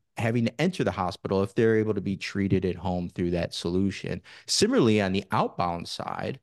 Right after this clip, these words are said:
when it comes to either post-surgical or post-acute discharge, helping patients get home sooner. You know, in the movies, T V shows, you see patients sitting in a bed, reading a newspaper or browsing their phone. Like, those days are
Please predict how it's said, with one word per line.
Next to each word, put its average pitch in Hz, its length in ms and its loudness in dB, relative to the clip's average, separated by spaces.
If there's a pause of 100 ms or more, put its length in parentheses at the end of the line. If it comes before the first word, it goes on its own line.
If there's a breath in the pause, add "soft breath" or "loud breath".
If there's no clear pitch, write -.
(140)
when 113 100 0
it 110 80 0
comes 117 240 0
to 107 160 2
either 92 240 2
post-surgical 123 840 2
or 113 160 4
post-acute 117 640 0
discharge, - 680 -2 (1080)
helping 123 400 2 (240 loud breath)
patients 123 440 0
get 123 200 0
home 113 420 2
sooner. 147 460 2
You 104 100 2
know, 131 160 4
in 127 80 2
the 123 60 0
movies, 127 680 0
T - 160 -8
V 117 140 -4
shows, 110 480 2
you 104 60 -2
see 110 140 -4
patients 104 540 -2 (340 loud breath)
sitting 123 280 2
in 117 80 6
a 104 40 4
bed, 110 360 4
reading 117 260 4
a 110 40 4
newspaper 110 640 2
or 98 40 2
browsing 107 480 0
their 104 100 -4
phone. 104 480 -2
Like, 101 180 0
those 135 240 2
days 180 280 2
are 107 120 2